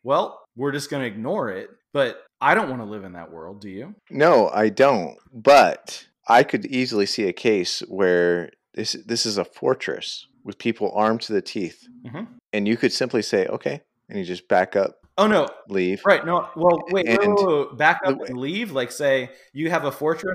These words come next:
Speaker 1: so you can do whatever you want, so we're never gonna bother you again.
Speaker 2: That, that, that looks like the implication. Absolutely, you know, and time is your friend. Like, what are they gonna do? Are they gonna go into the,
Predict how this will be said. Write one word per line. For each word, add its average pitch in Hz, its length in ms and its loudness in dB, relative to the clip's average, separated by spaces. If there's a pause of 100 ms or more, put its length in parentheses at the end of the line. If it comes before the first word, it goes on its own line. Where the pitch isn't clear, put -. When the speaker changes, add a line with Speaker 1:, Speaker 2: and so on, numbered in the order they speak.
(160)
Speaker 1:
so 143 80 -4
you 143 140 -6
can 143 120 -8
do 135 120 -6
whatever 139 260 -4
you 131 100 -6
want, 143 280 -8
so 135 100 -10
we're 123 120 -6
never 123 200 -8
gonna 117 160 -8
bother 113 260 -6
you 202 160 -10
again. 247 300 -12 (200)
Speaker 2:
That, 110 260 4
that, 107 280 2
that 107 200 4
looks 110 220 -2
like 107 160 2
the 110 80 -2
implication. 107 540 -4
Absolutely, 101 600 -8 (200)
you 107 80 0
know, 104 380 2
and 98 360 -2 (280)
time 156 420 2
is 120 240 0
your 117 140 4
friend. 117 340 2
Like, 104 220 2
what 147 100 6
are - 20 6
they 143 100 8
gonna 117 180 2
do? 110 200 2
Are 87 40 4
they 98 100 2
gonna 110 180 0
go 110 220 2
into 113 240 -2
the, 98 380 2